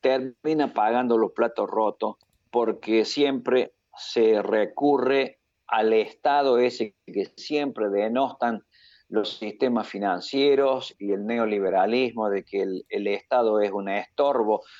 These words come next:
para hacer negocio, el Estado es algo elefantiático que no sirve para nada, pero sin embargo cuando las crisis estallan, inmediatamente levantan el teléfono y hablan con el Estado pidiendo auxilio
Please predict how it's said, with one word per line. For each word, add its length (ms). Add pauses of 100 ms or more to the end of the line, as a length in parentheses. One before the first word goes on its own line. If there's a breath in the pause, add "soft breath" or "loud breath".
(160 loud breath)
para 220
hacer 280
negocio, 640
el 120
Estado 500
es 300
algo 340
elefantiático 920
que 140
no 140
sirve 340
para 300
nada, 420 (400 soft breath)
pero 160
sin 220
embargo 460
cuando 300
las 220
crisis 460
estallan, 720
inmediatamente 1000
levantan 480
el 140
teléfono 500
y 100
hablan 340
con 200
el 140
Estado 580
pidiendo 640 (580 soft breath)
auxilio 800